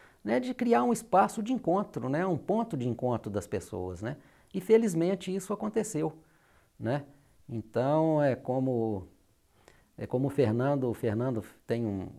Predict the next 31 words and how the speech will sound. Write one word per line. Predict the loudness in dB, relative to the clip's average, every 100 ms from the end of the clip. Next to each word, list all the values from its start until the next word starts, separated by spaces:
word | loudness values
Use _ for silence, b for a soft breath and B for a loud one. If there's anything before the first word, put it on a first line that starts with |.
| -14 -6
né, | -2
o | -2
Fernando | 0 0 0
fez | 0 0
um | 0
texto | 0 0 -2 -2
bonito | 2 4 2 0
pra | -2 0
mim, | 0 -2
uma | -2 0
época | 0 -2 -8 -10 -8
que | -4
eu | -6 -6 -10
fiz | -6 -2
uma | -2
exposição | -2 0 -2 -2 -4
de | -2
fotografia, | -4 -2 -2 -2 -4 -6 -8 b b b b b b b b b b
e | -6 -2 0 0 0 -2 -6 -10 -8
eu | -4
pedi | -4 -2
pro | 0
Fernando | 2 4 2
fazer | 2 0 2 0
uma | -2
coisa | -4 -4 -4
pra | -6
mim, | -6 -6 -6
e |
ele, | -6 -8 -12 _ b b b b b _ -12
e, | -8 -4 -4 -6 -8